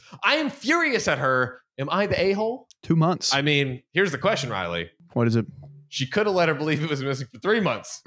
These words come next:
Speaker 2: Oh, four months?
Speaker 1: She was so kind that she was like, "Hey, I'm gonna, I'm gonna let you in on this. I'm, I'm not gonna drag it out for another three, four, five, six months. No, no, no. Just two months. That's, that's all I'm gonna do.
Speaker 2: Just
Speaker 1: It was
Speaker 2: two.
Speaker 1: just a prank, bro."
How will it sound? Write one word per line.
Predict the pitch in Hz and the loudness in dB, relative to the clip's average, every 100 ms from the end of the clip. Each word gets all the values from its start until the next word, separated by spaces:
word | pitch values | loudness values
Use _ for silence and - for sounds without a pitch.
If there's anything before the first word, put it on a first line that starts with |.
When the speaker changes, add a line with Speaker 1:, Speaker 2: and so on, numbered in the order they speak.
| 151 | 0
Speaker 2:
Oh, | 240 220 214 202 147 123 113 - - _ _ - | 0 0 2 2 2 0 -2 -4 -12 _ _ -2
four | 127 | 2
months? | 226 262 - - _ - | 2 0 -4 -6 _ -6
Speaker 1:
She | - 190 | -2 2
was | 196 175 | 2 0
so | - 180 220 | 0 2 2
kind | - 160 175 151 117 107 104 - _ | 0 0 2 2 0 -4 -10 -14 _
that | 127 131 - | 0 0 0
she | - 175 | 0 2
was | 170 147 | 0 0
like, | 131 120 104 - - | 2 2 0 -8 -6
"Hey, | 131 113 85 101 _ _ _ 139 | -2 0 -2 -6 _ _ _ -2
I'm | 147 165 196 | 0 0 0
gonna, | 180 170 165 165 170 | 0 2 4 2 2
I'm | 139 151 | 0 -2
gonna | 160 156 | 0 0
let | 147 131 | 0 0
you | 127 | 0
in | 123 | 0
on | 117 113 | -2 -2
this. | 110 107 - | -2 -2 -4
I'm, | 131 143 | -6 -4
I'm | 147 | 0
not | 143 139 | 0 0
gonna | 135 117 | -2 -4
drag | 110 104 101 | -2 0 0
it | 98 | -2
out | 95 92 | -2 -4
for | 101 | -8
another | 95 92 | -8 -10
three, | - 107 117 113 | -10 -6 -4 -4
four, | - 127 117 | -6 -4 -4
five, | 110 123 120 | -2 -2 -2
six | 151 147 | -4 -4
months. | 156 175 | -4 -2
No, | 226 | -2
no, | 214 | 0
no. | 170 95 - - _ _ | -2 -4 -8 -20 _ _
Just | 127 220 - | 0 0 0
two | - 233 | -4 -6
months. | 202 202 113 | -4 -8 -6
That's, | - - | -8 -6
that's | - | -6
all | - 170 | -4 -6
I'm | 165 | -6
gonna | 165 | -10
do. | 156 | -4
Speaker 2:
Just | - - - | -2 0 2
Speaker 1:
It | |
was | 123 | 4
Speaker 2:
two. | 104 | 4
Speaker 1:
just | - | 0
a | - | -4
prank, | 202 202 - | -4 -4 -8
bro." | 80 | -10